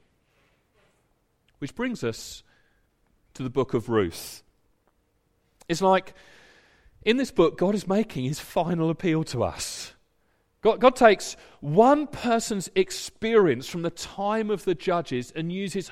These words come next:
her to challenge you and me. Well, what are you gonna do as a result? The book of Ruth, there's a lady called Naomi.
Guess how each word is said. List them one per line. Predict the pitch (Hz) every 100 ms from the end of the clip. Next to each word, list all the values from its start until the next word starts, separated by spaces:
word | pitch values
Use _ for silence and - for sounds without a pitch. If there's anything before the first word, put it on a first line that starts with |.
| -
her | 220 220 135
to | 156
challenge | - 170 165 160 160
you | 160
and | 160 143
me. | 110 101 110 - _ _ _ _ _ _ _ -
Well, | 147
what | 180
are | 180
you | 151 175 170 117 101 104 - _ _ _ _
gonna | 131 127
do | 123 113
as | 110
a | 107
result? | 104 101 92 90 - _ _ _ _ _ _
The | 160
book | 262 277
of | 175
Ruth, | 151 156
there's | 170 165
a | 156
lady | 160 170
called | - 151
Naomi. | 139 139 127 107 95 87